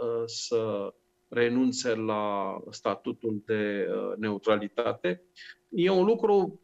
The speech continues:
bine cunoscut la Moscova și este un lucru bine cunoscut și în Ucraina. Uh, și Ucraina știe foarte clar că poate să aibă partener Republica Moldova în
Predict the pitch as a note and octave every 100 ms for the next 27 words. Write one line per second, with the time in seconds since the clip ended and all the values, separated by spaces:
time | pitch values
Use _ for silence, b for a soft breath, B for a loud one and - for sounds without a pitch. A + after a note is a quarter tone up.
0 | C3+ B2+ G#3 G#3 F#3 F3+ D#3 - E3+ D3
1 | C3+ A#2+ A2+ A2+ - B2+ B2+ E3+ G#3 -
2 | - - - F#3 F3+ F#3+ F3 G3 G#3 E3
3 | F#3 F3+ F3 E3+ D#3+ D#3+ F3 F3 - -
4 | E3 D#3 D3+ D#3+ D3+ A#2+ G2 D#2 _ _
5 | _ B B _ B2 A#2+ A#2 A2+ A2 A#2
6 | - - - - - F#3 F3+ F3 G3 F3
7 | D#3+ - F#3 D#3+ - D#3 - C3 F3 G3
8 | F#3+ D#3+ - _ - F#3 - E3 E3+ E3
9 | D#3 D#3 D3 C#3+ - C3+ D3 D3+ C3 B2
10 | D3 D3 C3+ C#3 B2 A#2+ B2 C3+ A#2+ G2+
11 | F2+ E3+ G3+ E3